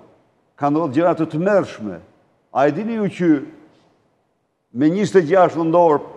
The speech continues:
pesëdhjetë e një qytetar mbetën rënoja të kujt? Të ndërtesave që ishin dëmtuar, bërë të pabanueshme me sh-, në,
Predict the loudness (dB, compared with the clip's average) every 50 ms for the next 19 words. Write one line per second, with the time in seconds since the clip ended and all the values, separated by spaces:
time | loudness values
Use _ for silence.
0 | 2 2 2 2 2 -2 -4 0 0 0 0 0 -2 -2 -2 -2 -2 -4 -6 -12
1 | -18 _ -2 0 0 0 2 2 4 4 4 4 2 0 -6 -12 -18 -20 -20 -20
2 | _ _ _ _ _ -8 -2 0 0 0 0 -2 0 0 0 0 0 -2 0 0
3 | 0 0 0 -2 -2 -4 -6 -10 -8 -4 -2 0 0 0 -2 -4 -12 -20 -20 _
4 | _ _ _ _ -4 -4 -2 0 0 0 0 0 -2 -2 -2 -2 -2 -4 -2 -2
5 | -4 -6 -6 -8 -6 -6 -6 -4 -4 -4 -4 -2 -2 -2 -2 -2 -4 -2 0 2
6 | 2 2 2 0 0 0 -2 -2 2 4 4 4 4 2 0 -2 -2 -4 -6 -8
7 | -8 -10 -10 -10 -8 -8 -8 -8 -8 -12 -12 -14 -18 -20 -20 -20 _ _ _ _
8 | _ -8 -4 -2 -2 -2 -4 -6 -6 -6 -6